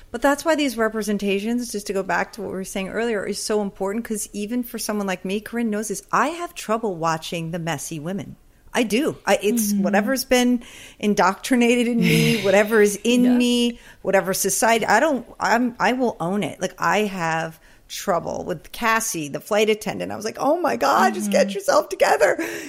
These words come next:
Speaker 1: you know? And I, so I am sort of guilty of this, like, "Oh my God, why are you such a mess?" You know? And so to see these representations, like you're saying, of a Fleabag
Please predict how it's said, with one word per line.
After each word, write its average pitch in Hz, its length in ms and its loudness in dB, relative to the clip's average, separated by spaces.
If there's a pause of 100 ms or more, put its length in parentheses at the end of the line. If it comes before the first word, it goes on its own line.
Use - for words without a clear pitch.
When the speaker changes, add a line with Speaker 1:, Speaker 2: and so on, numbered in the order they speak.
(120)
Speaker 1:
you 247 140 4
know? 214 320 2
And 220 120 0
I, 196 200 0
so 233 160 0
I 208 300 2
am 254 340 -2 (120)
sort 208 300 -2
of 175 100 -8
guilty 196 460 -2
of 165 100 -8
this, 185 200 -6
like, 175 200 -4
"Oh 175 160 2
my 247 180 -2
God, 202 460 -6
why 165 260 2
are 196 120 0
you 202 220 -4
such - 360 -4
a 185 60 -4
mess?" - 560 -6
You 165 100 -6
know? 180 380 -6
And 190 160 -4
so 185 380 -2
to - 160 -10
see 208 280 -8
these 226 240 -6
representations, 196 840 -6
like 175 180 -4
you're 208 80 -8
saying, 233 360 -6
of 185 160 -6
a 196 40 -8
Fleabag 208 680 -2